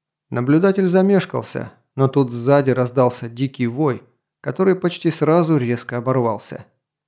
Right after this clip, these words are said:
И он, пробормотав: «Простите, госпожа», порскнул за Центром.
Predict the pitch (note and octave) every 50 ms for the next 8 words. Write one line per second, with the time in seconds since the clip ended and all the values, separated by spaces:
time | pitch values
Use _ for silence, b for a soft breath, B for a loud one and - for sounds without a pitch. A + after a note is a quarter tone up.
0 | _ _ _ _ _ _ - D3+ D#3+ D#3+ C#3+ C3 - C3+ A#2+ C3 B2 B2+ B2+ B2+
1 | - D#3 D#3+ D3 - - _ _ _ _ _ _ _ _ - - - C3 - -
2 | - D#3 - C#3 A#2+ C3 B2+ - - - B2+ A#2+ B2 A#2+ A#2+ A2+ - _ _ _
3 | _ _ _ _ _ _ _ _ _ _ _ - D#3+ E3+ E3+ - - - E3+ E3+
4 | - - - C3 C3+ C3+ C3+ - C3+ A#2+ A2 A2 - - - G2+ -